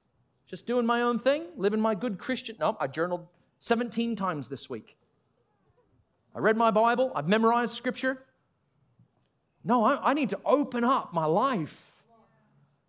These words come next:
and allow the power of God to flow out of me. The same power that raised Christ from the dead lives in you. What are you doing with it?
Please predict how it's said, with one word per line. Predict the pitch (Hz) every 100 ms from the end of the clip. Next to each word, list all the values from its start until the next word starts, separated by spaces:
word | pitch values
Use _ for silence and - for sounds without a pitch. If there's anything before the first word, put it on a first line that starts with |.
| _ _
and | 208
allow | 220 233 262 277
the | 226
power | - 233 240 220
of | 180
God | 147 233 202
to |
flow | 185 196 180
out | 175 269 330 285
of | 185 139
me. | 127 98 _ _ _ _ _ _ _ _ _ _ _ _ _ _ _ _ _ _ _ _ _
The | 185
same | 175 - 294 330 359
power | - 262 254 233 220
that | 220 170
raised | 202 277 285 -
Christ | - 262 269 262
from | 262
the | 202
dead | 156 294 269 196 - _ _ _ _
lives | 156 320 359 302
in | 349
you. | 359 415 302 - - _ _ _ _ _ _ _ _ _ _ _ _
What | 277
are | 339
you | 254
doing | 320 392 392
with | 349
it? | 180